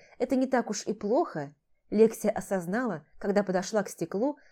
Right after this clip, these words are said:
за которым на черном бархате лежало ожерелье страсти.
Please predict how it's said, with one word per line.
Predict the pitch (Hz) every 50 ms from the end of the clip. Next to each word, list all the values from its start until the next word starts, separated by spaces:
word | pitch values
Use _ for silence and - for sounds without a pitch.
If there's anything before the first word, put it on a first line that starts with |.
| - -
за | 262 269 277
которым | 269 269 269 269 262 247
на | 247 247
черном | 247 - 254 240 226 214 208 196 175
бархате | 175 214 247 240 - 190 - 165
лежало | 156 156 156 151 208 240 269 262
ожерелье | - - 254 220 220 214 170 165 160 156 165 175
страсти. | 175 - - 220 208 175 - - - - 135 135 -